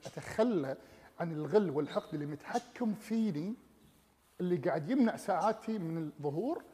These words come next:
أو يمنعني من أشعر بالسعادة اللي تدخل في حياتي. هذا هدف المسامحة الرئيسي.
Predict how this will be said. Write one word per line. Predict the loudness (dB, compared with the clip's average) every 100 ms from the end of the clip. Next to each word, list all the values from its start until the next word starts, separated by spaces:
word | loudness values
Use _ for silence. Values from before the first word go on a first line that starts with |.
| -20 -20 -20 -4
أو | -2 -2
يمنعني | 0 0 0 -2
من | -2 -4
أشعر | -4 -4
بالسعادة | -4 0 4 4 4
اللي | 2
تدخل | 0 -4 -6
في | -8
حياتي. | -8 -12 -14 -20 _ _ _ -20 -20 -12 -4
هذا | 0 2 0 0
هدف | -2 -4 -8 -8
المسامحة | -8 -4 -4 -4 -4
الرئيسي. | -4 -4 -6 -8 -10